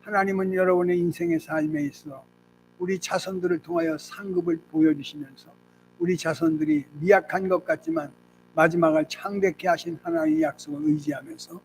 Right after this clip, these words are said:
기도를 쉬는 일이 없기를 축원합니다.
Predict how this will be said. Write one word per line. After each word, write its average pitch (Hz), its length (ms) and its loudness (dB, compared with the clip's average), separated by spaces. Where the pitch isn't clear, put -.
기도를 175 420 8
쉬는 185 440 -2
일이 160 200 4
없기를 135 440 -4
축원합니다. - 720 -12